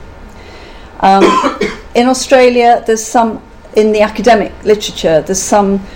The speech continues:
opposition to this deficit model targeting particular groups, um, with calls instead for much broader support for fair access across different groups.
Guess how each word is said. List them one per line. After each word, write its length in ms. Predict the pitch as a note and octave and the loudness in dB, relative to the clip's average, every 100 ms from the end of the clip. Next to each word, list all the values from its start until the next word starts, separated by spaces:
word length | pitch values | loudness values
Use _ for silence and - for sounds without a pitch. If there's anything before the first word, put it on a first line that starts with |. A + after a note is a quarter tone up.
| - | -6
opposition 640 | - - G3 G#3+ G#3 F#3 F3+ | -4 -4 2 2 2 -2 -4
to 140 | G3 | -2
this 360 | F#3+ F#3+ - - - | -2 -4 -8 -16 -2
deficit 560 | G#3 G#3 G3 - - - | 0 0 -6 -6 -6 -4
model 480 | F3 G#3 C#3+ C#3+ - - | -4 -4 -4 -6 -10 -6
targeting 580 | G#3 F3+ F3 - E3 | 0 0 0 -6 -8
particular 520 | D#3+ - - - D#3 D#3 | -8 -8 -10 -8 -6 -6
groups, 680 | E3 D3+ - - - - - - - - - | -6 -6 -8 -14 -16 -16 -18 -20 -18 -20 -2
um, 340 | F#3 E3 E3+ | 0 0 -2
with 320 | F#3 F#3 F#3 - | -2 -2 -4 -4
calls 420 | A#3 G3+ E3+ F3 | 2 2 2 -4
instead 520 | E3+ - F#3+ D#3+ D#3 | -6 -2 2 2 0
for 400 | - E3+ D#3+ D#3+ | -4 -2 0 0
much 320 | E3 - - | -2 -6 -6
broader 320 | F#3+ F#3 F3 D#3 | 0 2 0 -6
support 440 | D#3 - D3+ C#3 | -10 -4 -4 -4
for 120 | - | -10
fair 300 | D#3 D3+ D3 | -8 -6 -4
access 500 | D3 - - - - | -6 -8 -12 -12 -12
across 400 | - - - - | -12 -10 -10 -10
different 300 | G3 - - | -14 -12 -14
groups. 460 | - D3+ - - | -10 -12 -12 -18